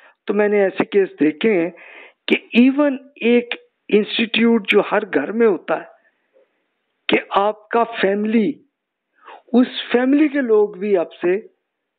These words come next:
दूर हो जाते हैं, यहाँ तक कि कुछ ऐसे लोग देखे उनके अपने बच्चे अपने वालिद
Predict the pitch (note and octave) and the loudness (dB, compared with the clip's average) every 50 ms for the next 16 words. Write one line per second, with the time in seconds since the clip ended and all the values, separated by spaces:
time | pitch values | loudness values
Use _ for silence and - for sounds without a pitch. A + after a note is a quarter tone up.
0 | _ _ _ D#3 F3+ G3 G#3+ G3+ E3 E3 D#3 - D#3 D#3 - - - G3+ G#3+ G#3 | _ _ _ -4 -2 0 2 4 4 2 4 4 2 0 0 -2 -2 0 0 2
1 | F3 D#3+ C#3+ D#3+ E3+ - _ G3 F#3 F#3+ - _ - G3 G3 G3+ G#3+ A#3 G#3+ - | 0 0 0 -2 -4 -4 _ -6 -6 -6 -10 _ 0 4 4 4 2 0 -4 -10
2 | _ _ _ _ _ _ _ _ _ _ _ _ _ _ _ - G3+ - - G3+ | _ _ _ _ _ _ _ _ _ _ _ _ _ _ _ -6 -4 -2 0 -2
3 | F#3 - - B3 A#3 A#3 A3+ G#3 F3+ F3 F3 E3 - - A3+ A#3+ B3 A#3+ A3 A#3 | 0 0 0 2 2 2 0 0 -2 -4 -6 -6 -4 -4 -4 -2 -2 -4 -4 -2
4 | - A3+ A3 A3 - - A#3 B3 A#3 - - D3+ D3+ - - B3+ C4+ B3+ A3+ A3 | -2 -2 -2 -2 -2 0 0 0 0 0 -2 -2 -2 -2 -2 0 2 2 0 0
5 | - - _ _ - _ _ - - G3 G3 - - A3+ A3+ A3+ A3+ A3+ A3+ A3+ | -4 -10 _ _ -20 _ _ -6 -6 -6 -6 -4 0 2 2 2 2 0 -2 -10
6 | - - - _ _ - E3+ F3+ F#3+ G3 G#3+ A3 | -18 -20 -20 _ _ 0 0 0 0 -2 -6 -8